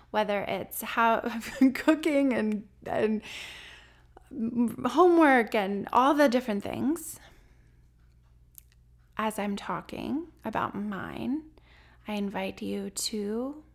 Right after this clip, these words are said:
identify yours. Self-awareness is key. That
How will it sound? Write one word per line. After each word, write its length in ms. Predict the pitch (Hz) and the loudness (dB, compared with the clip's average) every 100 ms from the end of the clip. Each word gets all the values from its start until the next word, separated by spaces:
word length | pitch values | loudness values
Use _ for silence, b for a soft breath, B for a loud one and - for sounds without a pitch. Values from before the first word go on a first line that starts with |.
| _ - _ _ _ _ _ _ - | _ -20 _ _ _ _ _ _ -12
identify 460 | 220 233 254 254 277 | -6 -4 -4 -4 -6
yours. 760 | 262 294 302 - - - - - - | -4 -4 -4 -8 -14 -18 -20 -20 -20
Self-awareness 1080 | - 214 - 240 240 254 220 208 - - - | -10 -8 -6 -6 -4 -6 -6 -10 -16 -20 -18
is 160 | 220 - | -18 -16
key. 480 | - - 262 - - _ b b b b b b b b b b b _ _ _ _ _ _ _ _ _ _ - | -18 -12 -12 -12 -16 _ b b b b b b b b b b b _ _ _ _ _ _ _ _ _ _ -6
That 460 | 233 233 214 - | 2 2 2 -4